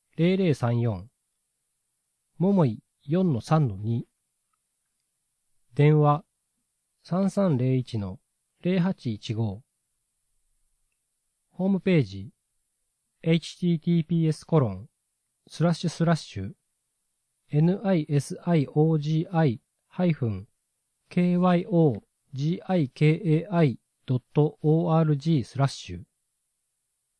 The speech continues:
紙アクアリウムワークショップ。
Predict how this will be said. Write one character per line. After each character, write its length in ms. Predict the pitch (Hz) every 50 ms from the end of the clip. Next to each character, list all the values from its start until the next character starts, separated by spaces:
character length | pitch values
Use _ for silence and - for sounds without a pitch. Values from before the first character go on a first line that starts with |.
| _ _ _ _ _ _ _ _ _ _ _ _ _ _ _ _ _ _ _ _ _ _ _ _ _ _ _ _ _ _ _ _ _ _
紙 340 | - - - 160 180 190 196 -
ア 120 | - 135
ク 180 | - - - 175
ア 80 | 175 175
リ 140 | 175 180
ウ 80 | 180 175
ム 140 | 180 175 151
ワ 160 | 143 156 175
ー 20 |
ク 100 | 160 -
シ 120 | - - 180
ョ 20 |
ッ 60 | 160 - _
プ。 240 | _ - 95 98 -